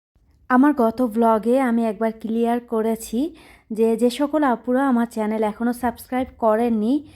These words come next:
প্লিজ সাবস্ক্রাইব করে নেবেন, নাহলে কিন্তু আমি ভিডিও দেওয়া মাত্র নোটিফিকেশন আপনার কাছে পৌঁছাবে না। তারপরও সেম কমেন্ট আমার ব্লগে আসছে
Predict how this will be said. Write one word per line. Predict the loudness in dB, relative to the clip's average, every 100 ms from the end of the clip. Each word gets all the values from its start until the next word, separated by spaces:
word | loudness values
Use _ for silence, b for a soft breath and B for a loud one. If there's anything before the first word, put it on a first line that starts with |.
| B B
প্লিজ | -2 0 0 -2
সাবস্ক্রাইব | -4 -4 -6 -2 -2 -2
করে | 0 2 2
নেবেন, | 0 0 0 -2 B B B
নাহলে | 0 2 0
কিন্তু | 2 2 2 0
আমি | 0 2 0
ভিডিও | 0 -2 0 -2
দেওয়া | 0 0 2
মাত্র | 0 -2 -6 -6 -6 B B B -2
নোটিফিকেশন | 0 0 -4 -4 -4 -2 -2
আপনার | 0 -2 -6
কাছে | -4 -6 -6
পৌঁছাবে | -4 -4 -4 -4 -4 -4
না। | -8 -14 b b b b 0
তারপরও | 2 2 2 2 0
সেম | 0 2 4 2
কমেন্ট | 2 0 2 0 0
আমার | -2 -2 -4
ব্লগে | -4 -4 -2
আসছে | -4 -6 -8 -8